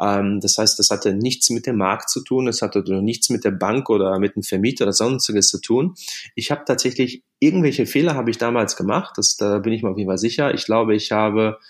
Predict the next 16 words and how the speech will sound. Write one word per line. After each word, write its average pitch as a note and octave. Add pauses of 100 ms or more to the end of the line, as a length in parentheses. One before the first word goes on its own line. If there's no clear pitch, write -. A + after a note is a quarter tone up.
(160)
mich G#2+
viel C3
weniger A#2+
auf G#2+
meine G#2
Leidenschaft F#2+
konzentriert B2
und G2
habe G#2
tatsächlich G#2
mehr G2+
an, F#2+
an F#2+
dieses F#2
Konzept -
gedacht, A#2